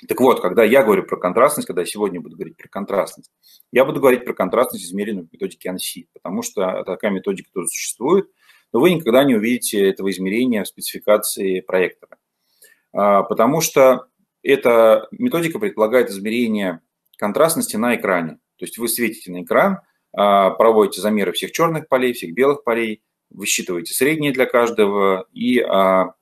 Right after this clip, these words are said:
одно делите на другое. Получаете контрастность, которую видит ваш глаз. Какая она должна быть, чуть позже тоже мы поговорим. Равномерность по яркости, а, это не проблема, как правило, для киношных проекторов.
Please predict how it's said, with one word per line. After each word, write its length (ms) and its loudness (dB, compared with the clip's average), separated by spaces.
одно 220 0
делите 360 -4
на 60 -8
другое. 360 -2
Получаете 500 -2
контрастность, 500 0
которую 300 -6
видит 180 -10
ваш 180 -2
глаз. 280 -2
Какая 240 0
она 80 2
должна 380 2
быть, 240 -4
чуть 200 -12
позже 260 4
тоже 300 0
мы 300 -2
поговорим. 460 0
Равномерность 600 2
по 40 2
яркости, 760 2
а, 1000 4
это 540 0
не 220 -6
проблема, 540 -2
как 240 -16
правило, 440 -2
для 260 -4
киношных 440 -20
проекторов. 500 -6